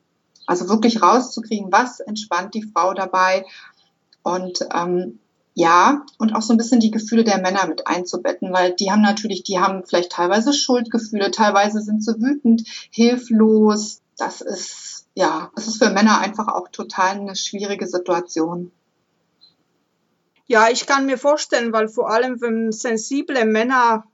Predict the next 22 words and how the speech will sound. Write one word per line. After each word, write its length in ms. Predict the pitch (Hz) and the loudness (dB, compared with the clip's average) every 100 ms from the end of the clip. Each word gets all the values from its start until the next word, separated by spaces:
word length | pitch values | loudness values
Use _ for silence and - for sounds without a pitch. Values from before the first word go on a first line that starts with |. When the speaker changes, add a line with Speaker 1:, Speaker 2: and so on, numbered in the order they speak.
| _ 208 | _ 0
Speaker 2:
dabei 480 | 220 214 208 226 | 2 4 4 2
sind, 320 | 277 285 262 226 | 0 -4 -4 -2
äh, 160 | 226 | -2
die 420 | 226 233 220 226 214 | -2 -4 -4 -6 -2
der 140 | 220 | -4
Frau 320 | - 214 254 | 0 2 2
nicht 300 | 254 233 190 | 2 -4 0
wehtun 540 | 220 262 - 269 247 190 | 0 0 -4 -4 -2 2
wollen 400 | 208 240 285 330 - _ _ _ - - | 4 4 2 -4 -10 _ _ _ -20 -2
und 340 | 233 233 226 | 0 0 0
verstehen 520 | 240 - 269 269 254 | -2 0 -2 0 -2
vielleicht 400 | 247 247 247 240 | -2 0 2 2
manchmal 460 | 233 240 - 240 240 | 0 0 0 -2 -2
nicht, 200 | 247 - | -4 -2
dass 140 | 226 | -2
es 140 | 233 247 | 0 -4
mit 180 | 233 | -4
ihnen 280 | 247 247 233 | -4 -2 0
nichts 380 | 240 - - - | -2 -6 -16 -10
zu 140 | 254 | -8
tun 380 | 220 254 269 285 | -6 -2 0 2
hat. 360 | 285 330 - | 2 0 -2